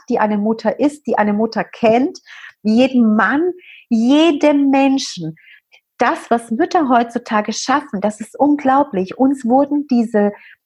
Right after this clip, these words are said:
äh, diese Gerätschaften ins Leben gestellt mit der Message, euer Leben ist leichter.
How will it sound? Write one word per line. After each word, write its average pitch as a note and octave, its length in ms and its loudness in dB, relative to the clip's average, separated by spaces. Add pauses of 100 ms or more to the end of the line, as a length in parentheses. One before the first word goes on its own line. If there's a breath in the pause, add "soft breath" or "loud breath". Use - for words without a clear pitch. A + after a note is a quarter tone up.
(220)
äh, G#3+ 100 2 (120)
diese G3+ 520 0 (460)
Gerätschaften B3 800 0
ins - 200 -8
Leben F3+ 260 -2
gestellt E3 560 -6
mit C4+ 240 0
der B3 100 4
Message, A3 600 -2
euer C4 240 2
Leben C4 300 4
ist B3 160 0
leichter. A3+ 520 -2